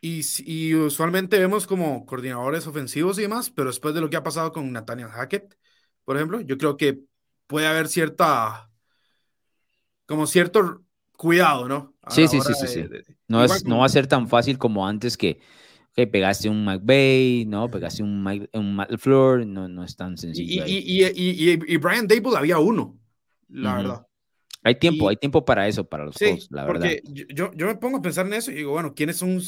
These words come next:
Speaker 1: unos que siempre han estado como en esas conversaciones de ser head coaches y no lo han hecho?"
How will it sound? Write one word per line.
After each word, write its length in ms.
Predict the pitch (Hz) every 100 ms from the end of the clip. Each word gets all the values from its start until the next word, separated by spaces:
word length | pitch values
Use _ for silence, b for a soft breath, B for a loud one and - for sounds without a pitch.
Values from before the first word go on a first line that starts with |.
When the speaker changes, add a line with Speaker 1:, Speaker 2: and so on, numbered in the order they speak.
| -
Speaker 1:
unos 300 | 165 190 -
que 100 | -
siempre 400 | - 160 170 185
han 100 | 190
estado 540 | 180 - 160 175 196
como 180 | 185 151
en 80 | 135
esas 220 | 143 170
conversaciones 460 | 185 170 147 165 180
de 80 | 180
ser 180 | 180 170
head 140 | 185
coaches 340 | 180 190 185
y 60 | 139
no 80 | 147
lo 80 | 165
han 80 |
hecho?" 180 | 190 208